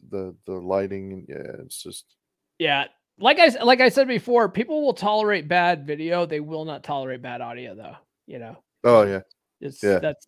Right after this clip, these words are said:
Speaker 2: that's an
Speaker 1: I,
Speaker 2: interesting
Speaker 1: uh,
Speaker 2: thing about
Speaker 1: uh, mm,
Speaker 2: podcasting.
Speaker 1: uh, mm, <laughs> yeah, right? <laughs>
Speaker 2: Yeah.
Speaker 1: Yeah.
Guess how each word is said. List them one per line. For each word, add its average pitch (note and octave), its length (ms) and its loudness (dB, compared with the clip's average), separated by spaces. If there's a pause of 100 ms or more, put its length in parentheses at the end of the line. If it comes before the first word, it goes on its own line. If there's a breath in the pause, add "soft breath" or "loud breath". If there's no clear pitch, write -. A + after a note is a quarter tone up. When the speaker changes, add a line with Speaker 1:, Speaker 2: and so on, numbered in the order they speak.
Speaker 2:
that's D#3+ 180 -4
an D3 100 -10
Speaker 1:
I, C#3+ 40 -8
Speaker 2:
interesting C#3 480 0
Speaker 1:
uh, A2+ 40 -4
Speaker 2:
thing D3 140 -6
about C3+ 160 0
Speaker 1:
uh, A2+ 80 8
mm, B2+ 240 -6
Speaker 2:
podcasting. B2 380 -12
Speaker 1:
uh, G#2+ 100 2 (240)
mm, G#2+ 120 -12 (140)
<laughs> - 140 -12
yeah, A#2+ 160 2
right? G2 320 2 (160)
<laughs> G2 140 -16
Speaker 2:
Yeah. C#3+ 280 -6 (420)
Speaker 1:
Yeah. F3 60 -8